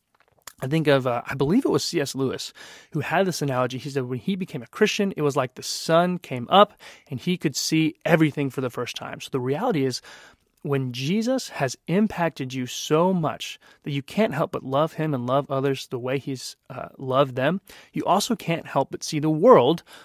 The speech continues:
the way that he sees the world. And so whether that's the brokenness of sin, and, and,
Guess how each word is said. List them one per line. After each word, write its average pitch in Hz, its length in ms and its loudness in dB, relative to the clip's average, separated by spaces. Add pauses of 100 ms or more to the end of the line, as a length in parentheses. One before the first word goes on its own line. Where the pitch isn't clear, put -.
(120)
the 147 80 2
way 135 180 4
that 143 140 0
he 247 180 0
sees 131 240 -6
the 117 80 -10
world. 113 320 -10 (420)
And 143 140 -4
so 147 100 4
whether 143 240 6
that's 135 220 4
the 143 100 -4
brokenness 139 640 0
of 120 120 -10
sin, 160 420 -2 (280)
and, 135 320 -4
and, 127 260 -4